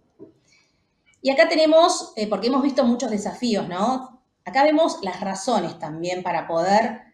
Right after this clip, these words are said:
seguir trabajándolo. Un punto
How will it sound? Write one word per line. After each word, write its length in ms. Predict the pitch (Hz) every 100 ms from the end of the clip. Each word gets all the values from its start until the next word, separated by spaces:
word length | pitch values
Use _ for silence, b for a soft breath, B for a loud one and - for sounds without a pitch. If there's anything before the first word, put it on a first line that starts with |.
| _
seguir 500 | - - 208 214 226
trabajándolo. 1000 | 226 190 185 196 185 180 151 151 151 _ _ _ b b b b b
Un 200 | 285 294
punto 480 | 311 302 311 -